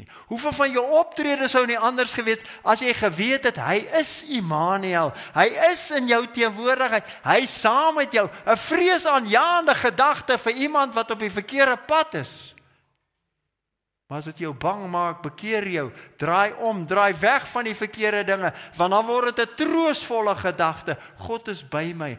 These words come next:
God is saam met my. Hy is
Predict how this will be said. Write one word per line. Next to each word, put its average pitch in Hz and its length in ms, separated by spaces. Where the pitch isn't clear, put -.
God 208 340
is 175 180
saam 175 320
met 160 220
my. 139 280
Hy 135 560
is - 160